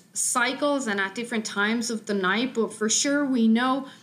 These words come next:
our human growth hormone, we get the majority of that in our deep sleep.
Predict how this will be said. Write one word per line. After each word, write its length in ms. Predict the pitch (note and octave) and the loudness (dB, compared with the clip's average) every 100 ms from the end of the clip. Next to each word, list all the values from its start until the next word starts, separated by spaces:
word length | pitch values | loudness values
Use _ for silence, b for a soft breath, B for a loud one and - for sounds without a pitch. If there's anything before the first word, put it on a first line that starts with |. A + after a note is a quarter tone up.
| B B _ | B B _
our 120 | G3+ G#3+ | -2 0
human 440 | - C4+ A#3+ A3 | 2 2 4 4
growth 320 | B3 B3+ C4+ | 2 0 0
hormone, 500 | C4 C4 C4 C4 C4 | 0 2 4 4 4
we 100 | A#3+ | 2
get 220 | A#3 A3 | 0 0
the 60 | G#3 | 0
majority 640 | G3+ F#3+ A3+ B3 C#4 C4 | 0 0 0 2 2 0
of 120 | A#3+ A#3 | -2 -2
that 220 | A3 A3 | -2 0
in 160 | G#3 | 0
our 160 | F#3+ F#3 | 0 -2
deep 500 | F3+ - B3+ D4 D4+ | -4 -2 2 0 0
sleep. 680 | - - D#4 D#4+ D#4 E4 | -2 0 2 2 2 -2